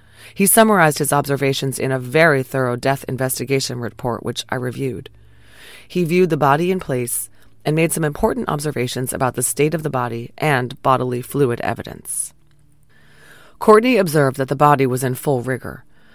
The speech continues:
Lividity patterns were consistent with the position of the body on its back with one arm up above the head.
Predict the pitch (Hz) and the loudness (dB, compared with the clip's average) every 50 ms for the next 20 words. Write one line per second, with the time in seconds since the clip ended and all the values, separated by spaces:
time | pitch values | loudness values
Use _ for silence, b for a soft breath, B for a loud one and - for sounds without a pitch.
0 | b b b 147 160 147 175 165 175 175 196 196 170 - 151 139 131 135 139 135 | b b b -2 2 4 4 4 4 2 0 0 0 0 0 0 0 0 -2 -2
1 | 131 131 127 - - 131 131 - 156 147 - - 131 - 131 131 139 123 139 120 | -2 -4 -4 -2 -2 -2 -2 0 -2 -2 -2 -2 -4 -4 -4 -4 -4 -4 -2 -2
2 | 120 143 147 - 170 151 139 120 127 123 139 135 131 123 123 123 120 - - 135 | 0 0 0 0 0 -2 -2 -2 -2 0 0 2 2 2 0 -2 -2 -2 -2 -2
3 | 131 127 - - - 165 139 92 - - - - 131 123 120 131 143 160 165 143 | -2 -2 -4 0 2 4 4 4 4 0 -4 -8 -8 -6 -2 0 0 0 0 0
4 | 139 139 131 107 131 127 - 117 120 123 123 - 123 117 - - 139 127 117 120 | -2 -2 0 0 -2 -2 -2 -4 -6 -6 -6 -6 -6 -8 -8 -6 -6 -6 -6 -8